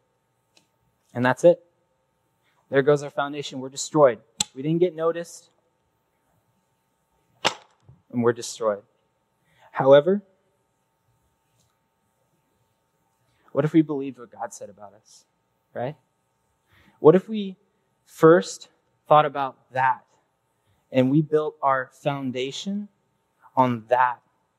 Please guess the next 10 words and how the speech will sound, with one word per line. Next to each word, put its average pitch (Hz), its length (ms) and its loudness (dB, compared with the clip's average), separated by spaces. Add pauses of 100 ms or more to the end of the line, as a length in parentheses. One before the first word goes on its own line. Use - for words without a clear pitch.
(280)
rather 156 340 -4
than 143 180 -6
these 131 220 -10
weak 127 260 -20
influences 123 580 -20
that 143 220 4
are 156 240 2 (400)
good 202 280 2
at 180 180 -8
times? 117 580 -12